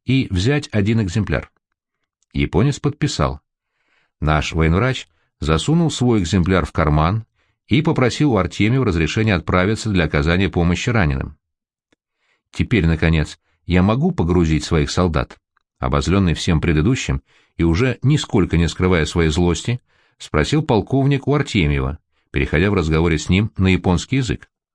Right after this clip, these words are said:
«Пожалуйста», тоже по-японски ответил Артемьев. «У советской стороны нет возражений». Японцы начали грузить своих раненых в самолёты.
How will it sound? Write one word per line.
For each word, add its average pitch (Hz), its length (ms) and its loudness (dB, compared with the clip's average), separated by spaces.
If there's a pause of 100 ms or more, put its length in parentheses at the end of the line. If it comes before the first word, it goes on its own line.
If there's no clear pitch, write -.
(280)
«Пожалуйста», 160 600 -2 (300)
тоже 82 280 0
по-японски 82 560 0
ответил 87 360 0
Артемьев. 71 480 -2 (540)
«У 123 140 2
советской 127 500 0
стороны 139 520 -2
нет 110 280 0
возражений». 71 640 0 (840)
Японцы 107 500 0
начали 98 340 0
грузить 90 400 0
своих 85 320 -2
раненых 92 400 0
в - 40 -12
самолёты. 113 520 -2